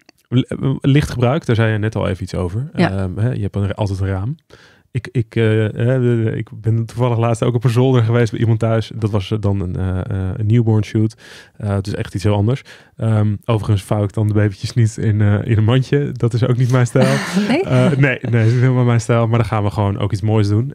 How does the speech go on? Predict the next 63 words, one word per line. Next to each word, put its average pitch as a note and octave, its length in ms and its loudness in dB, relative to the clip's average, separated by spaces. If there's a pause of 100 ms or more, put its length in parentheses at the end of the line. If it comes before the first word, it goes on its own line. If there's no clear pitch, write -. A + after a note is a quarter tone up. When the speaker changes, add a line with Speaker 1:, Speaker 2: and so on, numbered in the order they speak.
Speaker 1:
Ehm, G#2+ 340 -2 (100)
in A#2 100 -2
dit A2 120 2
geval G2+ 260 -4
was F#2+ 140 -4
het F#2 140 -12
lekker G2 300 0
in F#2+ 120 -2
badje A2 240 0
gaan. G#2 300 -4 (320)
Maar A2+ 120 0
dat A2 80 0
was A2+ 200 -4
precies, - 380 -4
eh, G2+ 280 0
hetzelfde F#2 400 -2
idee. G2+ 400 -2
Weet G2+ 120 -10
je, A2 120 -8
zo'n G2 100 0
hele B2 180 2
lelijke A2 360 2
zolder, A2 320 0 (160)
denken F#3+ 220 2
Speaker 2:
Ja. C3+ 40 0
Speaker 1:
mensen A2+ 220 -4
dan. A#2+ 200 0
Wat C3 120 -12
gaan - 140 -16
we - 60 -20
in - 80 -20
hemelsnaam B2 280 0
hier C3 100 2
doen? A#2+ 220 2
Maar - 80 -20 (160)
er - 60 -14
is G#2+ 60 -6
dan A#2+ 160 -2
één D3 180 2
dakraam. C#3+ 560 0 (220)
Speaker 2:
Ja, D#3+ 320 0
vet. - 100 -12
Speaker 1:
Nou, G#2 140 0
een F#2 60 -8
badje A#2 280 -2
eronder, G2+ 340 0
klaar. G2 200 0
Speaker 2:
Ja. - 100 -6 (120)
Speaker 1:
Weet G#2 140 -12
je B2 60 -4
wel? C3 80 -2
Speaker 2:
Ja. - 120 -4 (180)
Speaker 1:
Top. D#3+ 320 -6
Alles B2+ 220 -4
mooi A#2+ 200 -2
donker C3 260 0
eromheen. A#2 420 -2
En A2 100 -8
dan G#2 100 -4
dat G2+ 120 -6
kindje B2 280 -2
prachtig A#2+ 380 -6
uitgelicht. A2 440 -6